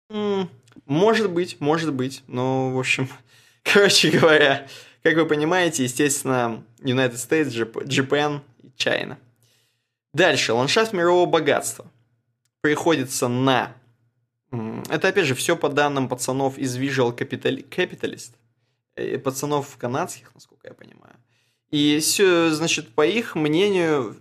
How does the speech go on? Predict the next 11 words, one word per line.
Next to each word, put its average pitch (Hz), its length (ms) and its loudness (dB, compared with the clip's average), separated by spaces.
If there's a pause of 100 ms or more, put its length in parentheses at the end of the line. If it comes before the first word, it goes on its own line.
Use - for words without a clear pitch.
(180)
мировое 143 520 2
богатство 151 420 2
приходится 135 520 0
в 120 40 -2
основном 123 400 0
на 120 80 -2
Чайну, 113 480 0 (140)
тридцать 156 260 -4
пять 156 200 0
и - 40 -2
два 147 320 2